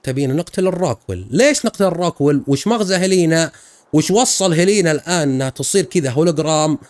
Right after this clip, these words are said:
وش ال-، الأحداث اللي صارت بإكستنشن؟ <laughs> هذه بإذن الله ن-، راح نعرفها بالمستقبل. لكن أتمنى الآن إنكم فهمتوا موضوع الروكويل وكيف صار بهالحالة.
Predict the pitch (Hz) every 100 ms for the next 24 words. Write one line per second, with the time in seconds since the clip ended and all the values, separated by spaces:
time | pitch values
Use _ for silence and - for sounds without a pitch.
0 | _ _ _ _ _ - 147 214 226 196
1 | 180 - - _ - 156 - 233 208 185
2 | 170 - 202 165 151 156 - 185 - 165
3 | 165 165 - 170 190 151 151 139 131 131
4 | 135 123 113 110 123 127 113 123 - 101
5 | 101 104 - 101 92 87 - _ _ _
6 | _ _ _ - 127 127 - 143 139 117
7 | 113 131 131 131 117 _ 120 120 117 107
8 | - 117 143 131 135 143 139 - _ _
9 | _ 113 120 117 131 113 104 123 139 -
10 | 127 135 127 - _ _ _ _ 104 98
11 | 131 - 131 123 117 117 113 - 160 160
12 | 170